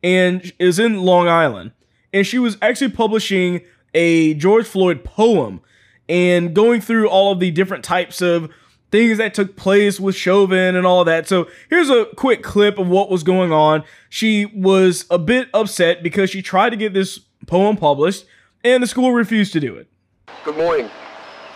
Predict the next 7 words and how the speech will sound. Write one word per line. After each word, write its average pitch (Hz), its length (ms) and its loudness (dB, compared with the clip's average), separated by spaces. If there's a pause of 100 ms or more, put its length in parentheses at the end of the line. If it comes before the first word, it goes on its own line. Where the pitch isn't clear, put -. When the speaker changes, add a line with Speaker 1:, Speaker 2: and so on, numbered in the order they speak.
(380)
Speaker 2:
We 202 120 -4
are 233 80 0
here 208 320 -4
today 139 640 -4 (880)
on 131 160 -4
the 131 100 -4
anniversary 143 760 -4